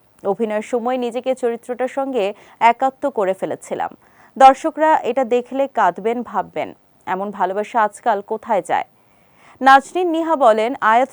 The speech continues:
চরিত্রে কাজ করা খুব আবেগঘন অভিজ্ঞতা। একটা মেয়ে যে নিজের সম্মান বাঁচাতে এক ভুল করে ফেলে, কিন্তু সত্যি বলতে পারে না,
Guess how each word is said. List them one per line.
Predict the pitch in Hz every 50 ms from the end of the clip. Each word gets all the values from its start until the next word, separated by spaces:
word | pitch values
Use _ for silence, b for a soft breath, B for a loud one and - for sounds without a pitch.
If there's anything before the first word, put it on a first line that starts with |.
| -
চরিত্রে | - 294 285 285 285 - - 302 277
কাজ | - 240 202 202 - -
করা | - 247 247 254
খুব | 254 - - 302 285 226 -
আবেগঘন | - 202 208 214 220 254 240 - - 269 254
অভিজ্ঞতা। | 247 214 180 - - 170 - 170 151 - - 85 - - _ _ _ _ _ _
একটা | - 185 - - - 233 220
মেয়ে | 220 214 208 220 262 294
যে | 233 - 247 240
নিজের | 233 220 214 220 240 240
সম্মান | - - - 240 233 233 240 262 262 247 220
বাঁচাতে | 180 170 - - 190 - - 220 233 -
এক | - 190 196 180 - -
ভুল | - - 277 277 254
করে | - - 160 139 160
ফেলে, | - - 185 180 190 226 330 370 b b b b b b b
কিন্তু | 311 320 285 349
সত্যি | - - - 320 311 - - 339 311
বলতে | 320 311 302 302 294
পারে | 247 240 196 175 160 -
না, | 87 95 -